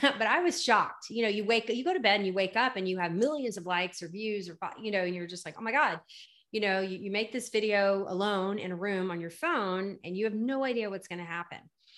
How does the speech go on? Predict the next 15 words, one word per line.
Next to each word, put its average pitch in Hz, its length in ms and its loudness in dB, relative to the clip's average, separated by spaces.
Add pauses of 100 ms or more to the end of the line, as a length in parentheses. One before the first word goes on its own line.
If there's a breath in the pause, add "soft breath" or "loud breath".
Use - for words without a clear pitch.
(200 loud breath)
And 196 200 0
so 175 680 0
it 214 260 -2
has 208 220 -2 (200)
<laughs> 247 180 2
really 226 420 -2 (240 loud breath)
surprised 262 460 0
me, 226 140 2
but 208 100 0
it 214 120 0
also 285 340 0
opened 214 300 -4
my 202 320 0
eyes 381 280 -8
to 185 380 -4